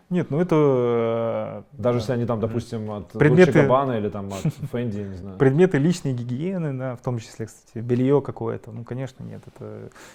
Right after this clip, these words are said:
Speaker 1: никому не нужно. Куда ты это <laughs> денешь, продашь? Конечно.
Speaker 2: Ну, то есть, в любом случае, какие-то, наверное, э, предметы одежды, быта,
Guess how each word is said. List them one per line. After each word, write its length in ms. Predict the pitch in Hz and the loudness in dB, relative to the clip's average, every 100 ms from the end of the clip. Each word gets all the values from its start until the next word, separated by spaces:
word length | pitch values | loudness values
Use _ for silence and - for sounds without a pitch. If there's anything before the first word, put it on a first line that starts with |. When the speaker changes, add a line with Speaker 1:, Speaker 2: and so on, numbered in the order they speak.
| _ | _
Speaker 1:
никому 380 | - 117 117 120 | -10 -8 -4 -4
не 100 | 123 | -4
нужно. 300 | 117 104 107 | -6 -8 -8
Куда 260 | - 139 160 | 0 2 2
ты 160 | - 110 | 0 -14
это 240 | 113 - - - | -14 -16 -20 -12
<laughs> 180 | 127 - | -10 -6
денешь, 280 | 180 - - - - - _ | -8 -8 -20 -20 -20 -20 _
продашь? 420 | 120 117 113 113 _ - - - - - _ - | 0 0 -2 -8 _ -20 -20 -20 -20 -20 _ -16
Конечно. 320 | 123 113 120 113 110 113 | -14 -14 -18 -18 -18 -12
Speaker 2:
Ну, 60 | 120 | -4
то 80 | 160 | -2
есть, 100 | - | 2
в 40 | |
любом 180 | 175 220 | 2 4
случае, 260 | 190 185 143 | 2 0 -2
какие-то, 220 | 156 147 | -4 -4
наверное, 540 | 147 156 147 143 135 - - - | 0 0 0 0 -2 -4 -20 -14
э, 220 | 113 120 117 | -4 -4 0
предметы 340 | 131 135 147 | -2 0 0
одежды, 400 | 139 127 151 123 | 0 2 0 0
быта, 640 | 123 131 214 - 123 110 | 0 0 0 2 2 0